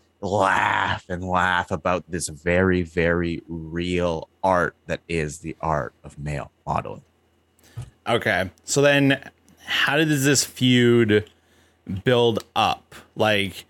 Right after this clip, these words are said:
Speaker 2: is it that then, uh, Breeze and Pretty Deadly, they come out the next week and they, they do their own, like, uh,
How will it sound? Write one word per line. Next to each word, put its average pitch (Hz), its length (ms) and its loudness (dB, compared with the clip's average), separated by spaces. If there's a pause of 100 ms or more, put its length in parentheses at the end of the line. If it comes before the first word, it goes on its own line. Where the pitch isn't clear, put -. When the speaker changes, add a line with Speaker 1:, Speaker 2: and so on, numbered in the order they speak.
(300)
Speaker 2:
is 120 200 2
it 117 140 0
that 113 200 2
then, 107 440 2 (180)
uh, 95 440 2 (1500)
Breeze 120 580 2 (120)
and 107 640 2 (640)
Pretty 120 180 0
Deadly, 113 420 4
they 104 200 2
come 104 240 0
out 104 160 0
the 107 80 2
next 101 280 -2
week 95 360 -2
and 104 140 0
they, 95 300 0 (460)
they 113 720 2 (1200)
do 113 320 2
their 107 340 2
own, 107 480 4
like, 98 380 0 (840)
uh, 92 600 2